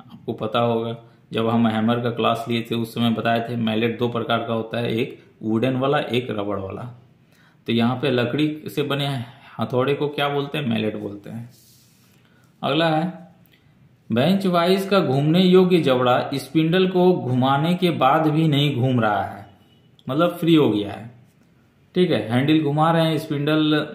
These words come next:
भी घूम रहा है, लेकिन वो move नहीं कर रहा है। कौन? movable jaw, आगे पीछे नहीं हो रहा है। ठीक है, इसका कारण निम्न हो सकता है।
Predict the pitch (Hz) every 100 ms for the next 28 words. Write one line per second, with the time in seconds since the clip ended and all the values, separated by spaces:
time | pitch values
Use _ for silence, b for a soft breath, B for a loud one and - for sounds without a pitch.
0 | - - 135 139 156 143 156 165 165 151
1 | 143 156 156 165 190 190 131 147 180 175
2 | 156 156 143 107 104 104 143 135 127 127
3 | 131 131 131 113 113 98 95 - _ b
4 | b b - 120 147 156 139 156 135 117
5 | 101 101 104 113 120 - 156 160 165 -
6 | b b b - 139 175 170 160 170 175
7 | 170 165 135 110 110 - 90 - -